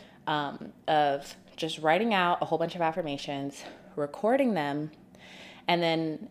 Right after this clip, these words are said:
and then listening to those affirmations every single day, morning and night, okay? It's important that it's morning and night,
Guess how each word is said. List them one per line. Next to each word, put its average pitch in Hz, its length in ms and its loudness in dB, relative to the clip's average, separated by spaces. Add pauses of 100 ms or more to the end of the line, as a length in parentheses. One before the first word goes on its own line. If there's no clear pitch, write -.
and 175 160 0
then 170 180 2
listening 170 360 0
to 165 100 -12
those 156 140 0
affirmations 143 760 -2
every 165 180 2
single 175 220 -4
day, 143 380 2
morning 147 300 -4
and 131 80 -8
night, - 260 -10 (560)
okay? 131 300 -4 (720)
It's - 100 -10
important 190 440 4
that 247 100 4
it's 254 100 0
morning 240 240 0
and 233 100 0
night, 185 340 -2